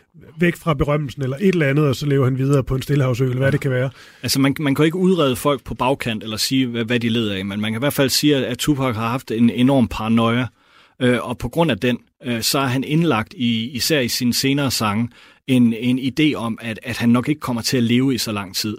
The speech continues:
Speaker 1: Nej.
Speaker 2: Øh, at han formentlig vil dø. Øh, og så er han også på det tidspunkt blevet, øh, frygtelig, øh, interesseret i, øh, Machiavelli, ham som, øh, skriver Fyrsten, øh, hvor, hvor i der jo blandt andet står, at det bedste, du kan gøre i forhold til dine fjender, det er,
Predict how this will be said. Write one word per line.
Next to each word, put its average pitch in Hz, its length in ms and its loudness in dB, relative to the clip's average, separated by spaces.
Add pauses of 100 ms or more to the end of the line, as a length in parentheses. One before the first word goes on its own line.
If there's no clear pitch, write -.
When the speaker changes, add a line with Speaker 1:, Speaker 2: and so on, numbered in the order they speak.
(120)
Speaker 1:
Nej. 156 120 -8 (180)
Speaker 2:
Øh, 120 180 2 (140)
at 110 100 -4
han 117 140 -2
formentlig 127 580 0
vil 117 80 -6
dø. 165 260 0 (480)
Øh, 127 200 2
og 117 100 -4
så - 120 0
er 147 40 0
han 147 240 0
også - 260 -4
på 147 100 -6
det 156 120 -2
tidspunkt 139 440 -2
blevet, 117 420 -2
øh, 110 80 -8
frygtelig, 151 560 -2
øh, 117 340 -8
interesseret 151 680 -2
i, 113 280 -6
øh, 107 360 -8
Machiavelli, 147 640 -2 (540)
ham 123 160 2
som, 117 240 2
øh, 107 180 -2
skriver 120 300 -2
Fyrsten, 151 500 0 (400)
øh, 117 240 0 (220)
hvor, 127 240 0
hvor 127 180 -2
i 123 120 2
der 117 100 -2
jo 107 80 -2
blandt 110 240 -2
andet 123 220 2
står, 127 280 0
at 104 160 -8
det 113 100 -10
bedste, 143 220 -2
du 127 60 -10
kan 110 140 -10
gøre 117 200 -2
i 113 40 -2
forhold 117 260 -2
til 107 140 -8
dine 104 160 -2
fjender, 113 300 -2
det 113 180 -2
er, 107 320 -2